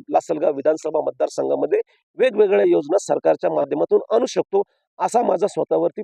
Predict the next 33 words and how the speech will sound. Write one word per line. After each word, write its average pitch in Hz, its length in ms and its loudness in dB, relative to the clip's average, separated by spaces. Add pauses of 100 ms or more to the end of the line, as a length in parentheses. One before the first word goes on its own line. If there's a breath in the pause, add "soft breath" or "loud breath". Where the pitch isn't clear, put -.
पूर्ण 233 220 2
विश्वास 156 420 0
आहे. 147 200 2 (380)
आणि 214 240 0
आपण 247 340 0
व्हिजन 160 400 -2
बद्दल 226 280 0 (100)
जर 214 60 2
म्हणाल 147 340 0 (120)
तर 196 100 0
माझं 160 320 2
असं 202 240 2
म्हणणं 139 340 0
आहे 135 300 2 (420)
की 196 60 -12
गेल्या 190 320 4
वीस 226 260 -2
वर्षामध्ये 165 560 2 (100)
काही 202 280 0
लोकांना 175 420 2
वाटतं - 380 -2
की - 260 -6
आपला - 320 -2
खूप - 240 -4
विकास 147 300 0
झाला, 170 320 2 (460)
परंतु 240 360 2
मी 240 160 0
देश 202 320 2
विदेशात 196 480 2
राहून 175 380 2
आलेलो 160 360 0
आहे 139 280 0